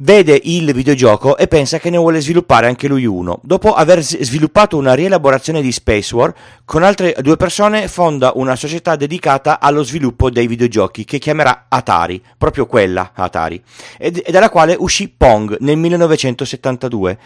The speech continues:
il videogioco che ha fatto la storia perché è stato il primo venduto a livello commerciale. Al sito ponggame punto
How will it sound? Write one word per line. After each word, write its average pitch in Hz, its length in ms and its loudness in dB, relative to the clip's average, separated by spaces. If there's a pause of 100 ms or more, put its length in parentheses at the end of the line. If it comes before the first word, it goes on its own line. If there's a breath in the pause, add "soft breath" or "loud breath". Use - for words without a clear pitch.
(380 loud breath)
il 170 340 2
videogioco 147 800 0 (180)
che 175 160 -2
ha - 20 -4
fatto 131 480 -2
la 135 160 0
storia 104 380 -2
perché 135 220 -2
è - 20 -6
stato 131 340 -2
il 170 200 -8
primo 117 420 -2
venduto 123 560 -2
a 123 80 0
livello 104 340 -2
commerciale. 95 720 -6 (540 soft breath)
Al 143 120 2
sito 196 300 -2
ponggame 160 720 2
punto 135 460 -6